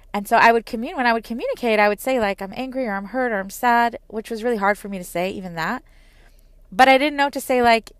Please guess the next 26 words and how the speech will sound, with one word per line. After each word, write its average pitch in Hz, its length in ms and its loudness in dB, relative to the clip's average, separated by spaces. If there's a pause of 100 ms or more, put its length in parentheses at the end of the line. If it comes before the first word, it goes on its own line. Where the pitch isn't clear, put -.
(340)
"Hey, 269 220 -4
like, 226 180 -2
this 247 240 -8
is 220 120 -8
what 214 140 0
I 202 100 0
need." 208 360 -8
And 226 100 -4
I 247 80 2
was 262 100 -4
scared 349 320 0
to 277 140 -8
because, 220 440 -2 (720)
like 240 120 0
I 240 60 4
said, 285 360 4
when 220 200 0
I 220 100 0
did 240 380 0
speak - 260 -8
up, 185 380 2 (180)
<laughs> - 160 -10
I 214 160 -2
was 220 180 0
met 214 200 -2
with 208 300 0